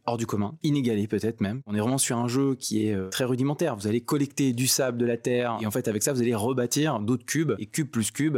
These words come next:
fait qu'à la fin vous allez, euh, construire quelque chose. Donc c'est très, euh, minimaliste, et ça permet une liberté créative, euh, hors du commun.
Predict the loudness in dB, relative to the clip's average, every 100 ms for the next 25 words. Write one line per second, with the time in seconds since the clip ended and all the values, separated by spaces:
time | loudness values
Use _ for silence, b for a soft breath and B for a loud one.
0 | -2 -4 -2 -2 0 0 2 2 2 2
1 | 0 -2 -2 -4 -4 -2 -2 -4 -4 -6
2 | -2 0 0 2 2 4 2 2 0 -4
3 | -4 -2 0 2 2 0 0 -2 -4 -2
4 | 0 2 0 0 -2 0 -2 -4